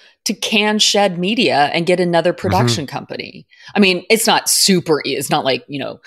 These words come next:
Speaker 1: but they could do it if they wanted to, if they felt that there were real, real issues with Shed, just like they could do that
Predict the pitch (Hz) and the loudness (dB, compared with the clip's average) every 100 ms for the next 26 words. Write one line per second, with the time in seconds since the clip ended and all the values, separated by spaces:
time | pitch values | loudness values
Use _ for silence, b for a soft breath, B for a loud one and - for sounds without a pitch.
0 | B B - 151 135 - - _ 151 190 | B B 2 4 4 0 -12 _ 2 2
1 | 185 160 175 160 135 131 139 131 127 117 | 2 0 2 4 2 -2 -4 -4 -6 -8
2 | - - 113 123 139 135 135 131 127 139 | -8 -8 -8 -4 -2 0 -2 -2 -8 -8
3 | 135 135 135 135 139 147 - 156 - 139 | -8 -6 -8 -8 -4 -4 -4 -6 -6 -6
4 | 127 - - - - - - 160 156 143 | -10 -10 -8 -6 -8 -6 -2 0 0 0
5 | 156 151 131 151 143 - | 0 -2 -2 0 0 0